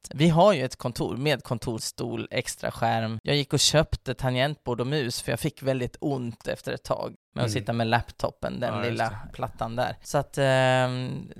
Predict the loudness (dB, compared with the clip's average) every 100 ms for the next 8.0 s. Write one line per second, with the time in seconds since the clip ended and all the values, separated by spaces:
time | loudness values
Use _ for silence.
0 | -10 0 2 4 2 2 -2 0 -2 -4
1 | -6 -8 -4 -2 0 -2 -4 -8 -6 -6
2 | -6 -8 -4 -2 -4 -6 -12 -12 -12 -8
3 | -8 -10 -16 -16 -6 -4 -4 -8 -12 -16
4 | -18 -8 0 4 6 6 2 -2 -6 -4
5 | 0 0 0 -2 -2 0 0 4 6 6
6 | 4 -4 -4 -8 -8 -8 -8 -4 -4 -4
7 | -6 -6 -6 -6 -4 0 2 2 2